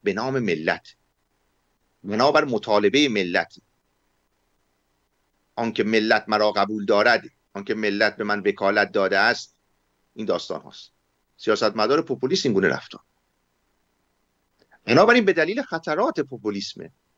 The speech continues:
که اگر اینها رو نشناسیم، باز در یک انتخاباتی یک ایمان سلیمانی میآید، از اون فرهنگ توده‌ای، فرهنگ پوپولیستی سوء استفاده می‌کنه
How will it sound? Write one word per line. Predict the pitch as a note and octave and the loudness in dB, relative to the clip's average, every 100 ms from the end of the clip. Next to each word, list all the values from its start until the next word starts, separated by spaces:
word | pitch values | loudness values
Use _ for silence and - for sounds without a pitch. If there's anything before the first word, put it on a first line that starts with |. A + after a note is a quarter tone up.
| _ _ _ _ _ _ _ _ | _ _ _ _ _ _ _ _
که | D3+ | 2
اگر | C3+ C#3 | 4 4
اینها | C3 C3 B2+ | 2 0 2
رو | C#3+ | 2
نشناسیم، | C3+ C3 - B2 - F#3+ | 2 -4 -6 -10 -8 -10
باز | C3 F3+ B3 F#3 | -2 0 2 2
در | D3 | 0
یک | D3+ | 0
انتخاباتی | B2+ A#2 G#2 G#2+ G#2 - G3 G#3+ A3+ _ _ _ _ _ _ _ | -4 -6 -4 -4 -2 -2 -4 -10 -12 _ _ _ _ _ _ _
یک | F#2+ C#3+ F#3 - | 0 4 4 0
ایمان | A#2+ B2 B2 A2+ | -6 -4 -4 -4
سلیمانی | - A#2+ A#2+ A#2 A#2 B2+ | -4 -4 -2 -2 -2 -2
میآید، | G#2+ C3 G3+ G3+ G3 G3 _ _ _ _ _ _ _ _ _ _ _ _ | -2 0 0 0 0 -4 _ _ _ _ _ _ _ _ _ _ _ _
از | A#2+ A#2+ - | 0 0 0
اون | E3+ | -4
فرهنگ | - A#2+ A2+ C3 E3+ D3+ | -2 -2 0 0 0 -2
توده‌ای، | - A#2+ G#2+ G2+ A#2+ A2 - _ _ _ _ _ _ | -4 -4 -2 -2 -4 -8 -12 _ _ _ _ _ _
فرهنگ | - A2+ G#2 C3 A2 | -2 0 0 -2 -2
پوپولیستی | - G#2+ A2+ G#2+ G2 - A#2 F#2+ - _ _ _ _ _ _ _ | -4 -4 -4 -6 -8 -6 -6 -6 -12 _ _ _ _ _ _ _
سوء | - B2+ | -2 2
استفاده | A#2+ - B2 G#2+ A2 | 4 4 2 2 2
می‌کنه | F3 A3 F#3+ F3+ | 0 -4 -6 -8